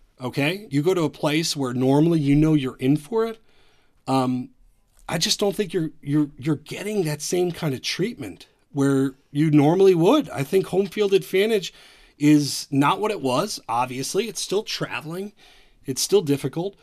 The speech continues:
but it's not what it was. And I think that's impacting it a great deal. And like the running back style, I don't necessarily think this is something that's gonna change.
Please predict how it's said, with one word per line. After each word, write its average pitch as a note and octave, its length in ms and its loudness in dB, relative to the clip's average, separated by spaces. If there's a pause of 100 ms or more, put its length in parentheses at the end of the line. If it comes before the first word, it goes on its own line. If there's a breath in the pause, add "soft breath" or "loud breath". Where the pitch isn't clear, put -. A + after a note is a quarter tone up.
(360 soft breath)
but D#3+ 120 2
it's D#3 160 -2
not E3 180 0
what E3 100 -4
it D3+ 100 -14
was. F3 260 0
And B2 60 -2
I C3 100 0
think E3 180 -8
that's E3 240 -6
impacting E3 600 -2
it D3+ 80 0
a D3+ 40 -2
great D3 260 0
deal. G3 320 0 (460 soft breath)
And D3+ 180 6
like E3 340 2
the F#3 120 0
running E3 280 2
back G#3 200 -2
style, G#3+ 420 -2 (720)
I E3+ 100 4
don't B3+ 160 2
necessarily F3+ 520 -2
think E3+ 220 -4
this - 180 -4
is D3 100 -6
something D3 320 -4
that's C#3 180 -2
gonna C3 180 -4
change. - 520 -8